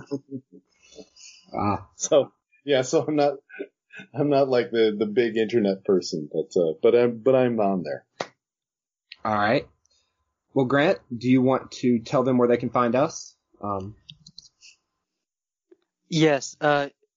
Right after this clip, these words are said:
Speaker 3: you can email us if you want to be on the show, if you have any suggestions for stuff we should watch. You can e-, email us at much talk about nothing at gmail dot com.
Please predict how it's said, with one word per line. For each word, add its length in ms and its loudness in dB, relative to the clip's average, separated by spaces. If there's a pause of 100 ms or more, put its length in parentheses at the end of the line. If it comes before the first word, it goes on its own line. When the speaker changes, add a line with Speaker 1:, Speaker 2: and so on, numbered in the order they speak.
(140)
Speaker 3:
you 100 -14
can 180 -8
email 360 0
us 260 -2
if 100 -12
you 80 -4
want 120 0
to 40 -10
be 140 -2
on 160 0
the 80 -8
show, 360 -2
if 100 -6
you 80 0
have 100 -2
any 180 -6
suggestions 680 -6
for 100 -8
stuff 180 -4
we 60 -4
should 180 -14
watch. 440 -2 (400)
You 100 -10
can 120 -6
e-, 160 2 (220)
email 260 -2
us 260 -4
at 200 -2
much 260 -4
talk 220 -4
about 180 -4
nothing 340 -12
at 140 -20
gmail 300 -4
dot 180 -4
com. 400 -4